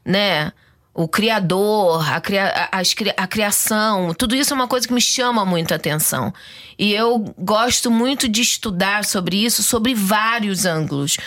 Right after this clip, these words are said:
sobre vários aspectos, né? Sem julgamento do que é certo ou errado, apesar de eu ser cristã. Isso pra mim é o meu norte, né? Mas eu acho que o fato de eu ser cristã é que me faz ser uma pessoa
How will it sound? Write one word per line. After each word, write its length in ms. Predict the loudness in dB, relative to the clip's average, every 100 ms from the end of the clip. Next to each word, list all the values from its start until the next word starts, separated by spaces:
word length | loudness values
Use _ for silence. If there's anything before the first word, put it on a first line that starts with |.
| -8
sobre 280 | -2 0 0
vários 560 | 2 2 2 0 -2 -2
aspectos, 800 | 0 0 0 -2 -4 -8 -4 0
né? 280 | 2 2 -2 -8 -6
Sem 260 | 0 2 2
julgamento 640 | 2 0 2 2 0 -2
do 60 | -2
que 100 | -2
é 60 |
certo 260 | 0 0 0
ou 60 | 0
errado, 220 | 0 0
apesar 400 | -2 0 0 0
de 80 | 0
eu 40 |
ser 120 | -2 -2
cristã. 560 | 0 -2 0 0 0 -4 -10 _
Isso 220 | -4 -4
pra 140 | -2 0
mim 280 | 0 2 2
é 60 |
o 40 | 2
meu 160 | 0
norte, 640 | 2 2 2 0 -2 -4 -4 -12 -20 -2
né? 240 | 0 2
Mas 340 | 2 0 0 0
eu 140 | 2
acho 180 | 2 0
que 60 |
o 60 | -2
fato 420 | 0 0 0 -2
de 160 | -2 0
eu 140 | 0
ser 280 | 0 0 -2
cristã 520 | -2 -2 0 0 0 -2 -6 -14 -2
é 160 | 0 2
que 120 | 0
me 140 | 0
faz 400 | 0 0 0 0
ser 260 | -2 0 2
uma 160 | 2 0
pessoa 640 | 0 -2 0 2 2 0